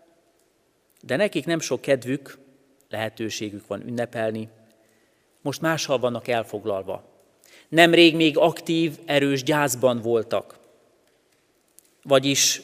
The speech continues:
gyászoltak addig, amíg azt hitték, hogy a Mester, az ő Uruk meghalt. Addig, amíg azt nem hallották, hogy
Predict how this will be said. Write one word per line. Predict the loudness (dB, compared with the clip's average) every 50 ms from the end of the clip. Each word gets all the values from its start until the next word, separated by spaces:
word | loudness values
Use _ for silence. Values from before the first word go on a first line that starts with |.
| -14 _ -4
gyászoltak | 0 2 2 2 4 4 4 4 4 4 4 6
addig, | 4 4 4 4 4
amíg | 4 4 4 4 4
azt | 2 2 2
hitték, | -2 -6 -6 -2 0 0 0 0 -2 -8 -16 -20 -20 -20 -20 _ _ _ _ _
hogy | -12 -6 -4 -4
a | -2
Mester, | -2 -2 -4 -4 -6 -4 -2 -2 0 0 0 -2 -4 -8 -16 -20 _ _
az | -18 -14 -12
ő | -12 -12
Uruk | -12 -12 -12 -12 -14 -14 -12
meghalt. | -12 -12 -12 -12 -12 -10 -10 -10 -12 -14 -20 -20 _ _ _ _ _ _ _ _ _ _ _ _ _ _ _ _ _ _ _ _ _ _ _
Addig, | 6 6 8 8 8
amíg | 8 6 6 6 4
azt | 4 4 4 0
nem | 0 0 4
hallották, | 6 6 8 8 6 4 4 2 0 0 0 0
hogy | 0 0 0 0 0 -6